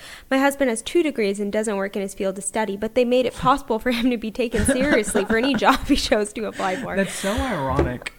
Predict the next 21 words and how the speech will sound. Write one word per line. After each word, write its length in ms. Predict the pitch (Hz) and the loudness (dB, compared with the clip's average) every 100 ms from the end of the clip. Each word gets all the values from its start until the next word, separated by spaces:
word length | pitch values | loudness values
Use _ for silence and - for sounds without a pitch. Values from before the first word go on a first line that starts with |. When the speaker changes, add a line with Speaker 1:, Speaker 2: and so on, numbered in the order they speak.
| - - - | -18 -16 0
Speaker 1:
Was 140 | 269 | 8
Speaker 2:
That 160 | 311 320 | 10 10
is 60 | |
Speaker 1:
that 200 | 392 453 494 | 10 8 6
Speaker 2:
so 100 | 339 | 2
Speaker 1:
not, 420 | 381 381 392 370 | 4 4 4 0
Speaker 2:
ironic. 500 | - 87 - 226 254 | -2 -6 -8 -6 0
Speaker 1:
like, 440 | 294 302 - - | 4 4 2 -2
the 80 | 233 | -2
cringe 600 | 226 - 294 294 302 285 | -2 -4 -2 0 0 0
levels 580 | 254 208 190 185 196 214 | 0 0 -2 -2 -4 -2
were 140 | 226 | -2
just 200 | 220 233 | 0 -2
rising 1000 | 208 208 208 208 208 208 208 202 180 147 190 | -2 -2 2 4 4 6 4 2 -4 -4 -2
as 100 | 185 | 2
I 140 | 185 | 2
read 140 | 175 | 2
Speaker 2:
Well, 80 | 165 | -2
Speaker 1:
that 160 | 165 - | -4 -4
comment. 180 | - 151 | -2 0
Speaker 2:
yeah, 420 | 139 - - | 0 -2 -8